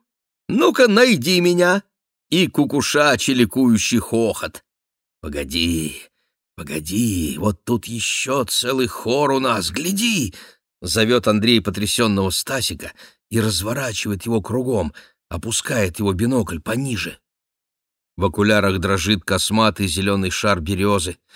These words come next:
Поднимается ветер, круглые листочки заливаются колокольчиками,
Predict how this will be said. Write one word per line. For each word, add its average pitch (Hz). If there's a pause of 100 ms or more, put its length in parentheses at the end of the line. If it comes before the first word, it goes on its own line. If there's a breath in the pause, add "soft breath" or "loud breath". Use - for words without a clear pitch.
(380 loud breath)
Поднимается 90
ветер, 85 (380)
круглые 101
листочки 98
заливаются 98
колокольчиками, 98